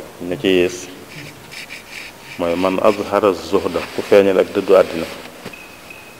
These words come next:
Wahtasaba bil wadi. Te wadda ba muy def moom mu jublu ci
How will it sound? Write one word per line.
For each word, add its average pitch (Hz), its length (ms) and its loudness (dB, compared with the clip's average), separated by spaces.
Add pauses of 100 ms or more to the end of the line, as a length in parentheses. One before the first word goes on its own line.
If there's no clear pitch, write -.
(760)
Wahtasaba 92 920 4 (440)
bil 90 200 0
wadi. 90 260 6 (1200)
Te - 80 -4
wadda 98 300 6
ba 92 120 4
muy 107 120 4
def 110 140 4
moom 92 260 2
mu 92 120 -2
jublu 98 320 0
ci 95 180 -2